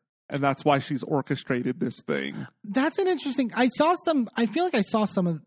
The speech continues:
Speaker 2: like, online about, like, how Giselle's never really liked Juan.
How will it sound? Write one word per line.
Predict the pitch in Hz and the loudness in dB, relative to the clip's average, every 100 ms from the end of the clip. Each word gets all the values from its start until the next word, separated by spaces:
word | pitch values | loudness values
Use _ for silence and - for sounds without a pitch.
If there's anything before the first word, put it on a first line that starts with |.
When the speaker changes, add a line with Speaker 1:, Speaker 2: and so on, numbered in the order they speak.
| _ - | _ -4
Speaker 2:
like, | 180 165 | -2 0
online | 170 165 156 160 | 0 0 0 0
about, | 151 147 147 | 0 -2 -4
like, | 147 143 | -6 -4
how | 151 139 139 - _ _ 175 | -4 -4 -6 -10 _ _ 0
Giselle's | 185 185 220 190 | 2 4 4 2
never | 196 | 2
really | 180 170 147 | 2 0 -2
liked | 120 135 - | -4 -8 -6
Juan. | 160 165 180 | -2 0 0